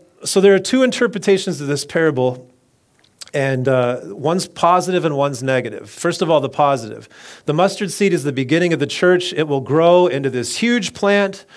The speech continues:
The small begin-, beginnings of the church will grow into a large movement, and many people will come into it and find a home in it. The birds will nest in its branches. That's the positive interpretation. Essentially that the church is gonna grow and grow and grow,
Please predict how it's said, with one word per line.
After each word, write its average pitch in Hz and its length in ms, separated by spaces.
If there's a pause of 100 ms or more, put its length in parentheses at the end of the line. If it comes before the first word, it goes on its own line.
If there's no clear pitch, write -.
(240)
The 143 80
small 190 360
begin-, 180 560
beginnings 160 400
of 156 80
the 139 60
church 170 280
will 143 100
grow 151 220
into 151 240
a - 20
large 143 360
movement, 151 480
and 123 240
many 185 200
people 180 300
will 135 160
come 160 300
into 160 340
it 160 180
and 117 160
find 131 280
a 127 80
home 131 240
in 104 80
it. 90 100
The 104 60
birds 117 280
will 110 80
nest 113 360
in 120 100
its 113 100
branches. 120 640 (400)
That's 180 160
the 170 80
positive 156 480
interpretation. 131 800 (320)
Essentially 160 360
that 139 120
the 135 60
church 165 240
is 131 100
gonna 131 140
grow 151 300
and 160 100
grow 156 180
and 151 80
grow, 160 380